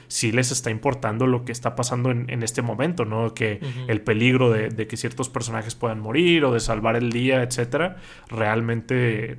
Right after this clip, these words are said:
Speaker 1: pues, lo puedes sentir en la historia, sientes un, un peligro real y, y eso también ayuda bastante.
Speaker 2: Sí, sí, fíjate que siento que,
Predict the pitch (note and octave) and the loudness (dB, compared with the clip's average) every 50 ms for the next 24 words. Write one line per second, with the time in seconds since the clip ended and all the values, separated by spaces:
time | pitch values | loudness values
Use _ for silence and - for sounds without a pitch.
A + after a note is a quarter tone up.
0 | - - - A#2+ - - B2 A#2+ A#2+ A#2 - - B2 A#2+ B2+ B2 C#3+ B2+ A#2+ B2 | -14 -16 -14 -14 -10 -4 -2 -2 -2 0 0 0 0 0 2 0 0 -2 0 2
1 | A#2+ B2 B2+ B2+ B2 A#2 B2 - - A2 A2 A#2 A#2+ A#2+ A#2+ A#2+ - - - - | 2 2 4 4 2 2 0 0 -2 0 2 2 2 2 0 -2 -4 -10 -16 -18
2 | - - - - - A#2+ G#2 G#2 - A#2+ - B2 A#2 A#2 A#2+ B2 - C3 A#2+ A#2 | -20 -14 -10 -6 -4 -2 -2 -2 -2 -2 -2 -2 -2 -2 -4 -4 -4 -4 -2 -2
3 | A#2 A2+ A2+ A#2+ B2+ B2 A2+ A2+ A2 A2+ A#2 A#2 A2+ A2 G2+ G#2+ C3 D#3+ D3+ A#2+ | -2 -4 -2 -2 0 0 2 2 2 4 2 2 2 2 0 0 0 0 0 0
4 | G#2+ G#2 A2+ - - B2 B2 A#2 A#2 B2+ A#2+ A#2 A2+ A2 G#2+ A2 A2 G#2+ A2 A2 | -2 -4 -6 -8 -8 -6 -6 -6 -6 -6 -6 -6 -6 -4 -4 -4 -2 -2 -2 -2
5 | A2 A2 G#2 - - A2 B2 B2 - - - - _ _ _ _ _ _ _ _ | -2 -2 -4 -6 -8 -8 -8 -10 -12 -14 -18 -20 _ _ _ _ _ _ _ _
6 | _ _ _ _ _ _ _ _ - - - - F3 G3 G3 F#3+ - - - - | _ _ _ _ _ _ _ _ -8 -4 -2 0 0 0 0 -2 -6 -10 -16 -18
7 | - - - - - - - - G#3+ A#3+ A#3+ - C4+ A#3 A#3 - - - - - | -18 -18 -18 -16 -10 -6 -2 -2 -2 -2 -2 -4 -6 -6 -6 -6 -10 -8 -2 0
8 | C4 A#3 - - - - - - F#3+ F3 E3+ F3+ A3 G#3+ - - A#3+ A3+ G#3 G3+ | 0 0 0 -2 -6 -2 2 2 2 2 2 0 -4 -2 0 2 4 4 4 4
9 | F#3+ F3 E3 F3+ - | 2 2 0 -2 -6